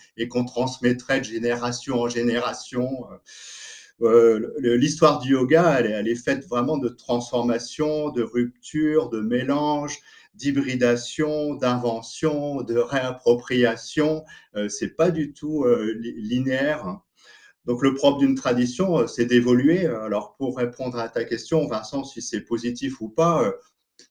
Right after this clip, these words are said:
la, la question se même, se pose même pas. C'est ni positif ni, ni négatif. Euh, le,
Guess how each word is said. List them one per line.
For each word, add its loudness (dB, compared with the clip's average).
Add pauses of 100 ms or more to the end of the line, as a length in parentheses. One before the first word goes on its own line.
(140)
la, -2
la 0
question 0
se -6
même, -2 (100)
se -8
pose 2
même 4
pas. 2
C'est 0
ni 6
positif -2
ni, -2 (320)
ni 0
négatif. 2
Euh, 2 (280)
le, 2